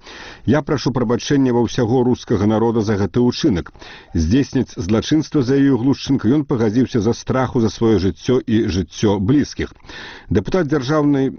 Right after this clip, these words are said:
думы Галіна Старавойтава была забіта ў Пецярбургу дваццатага лістапада дзевяноста восьмага года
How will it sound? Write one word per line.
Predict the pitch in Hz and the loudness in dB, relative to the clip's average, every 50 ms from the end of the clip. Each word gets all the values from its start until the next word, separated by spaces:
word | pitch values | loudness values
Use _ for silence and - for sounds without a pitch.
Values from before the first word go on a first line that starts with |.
| - - | -12 -8
думы | - 113 95 110 135 139 131 127 123 117 - - - | -6 -4 0 2 4 4 4 4 2 0 -2 -6 -6
Галіна | 117 92 120 123 131 131 123 120 | -2 0 0 2 2 2 2 0
Старавойтава | 107 - - 127 113 113 110 110 131 151 151 120 - 135 117 110 101 | 0 -2 -2 0 0 2 2 2 2 2 2 2 2 0 2 2 2
была | 95 - - 95 85 110 120 113 95 | 0 -2 -2 -2 0 2 2 2 2
забіта | 113 110 117 127 110 - | 0 0 0 0 0 0
ў | 107 92 | -2 0
Пецярбургу | 101 95 - 117 98 95 104 131 143 123 110 113 | -2 0 0 0 0 2 2 2 2 2 2 2
дваццатага | 98 104 104 - - 135 120 - 107 101 | 0 0 -2 0 -2 -4 -2 0 0 0
лістапада | 104 95 - - - - - 120 120 107 107 | 0 0 0 -2 -6 -4 -2 -2 0 0 0
дзевяноста | 98 107 110 98 - - 110 | 0 2 0 0 0 0 0
восьмага | 110 104 - 107 104 101 98 131 | 0 0 0 0 0 2 2 2
года | 147 147 | 0 0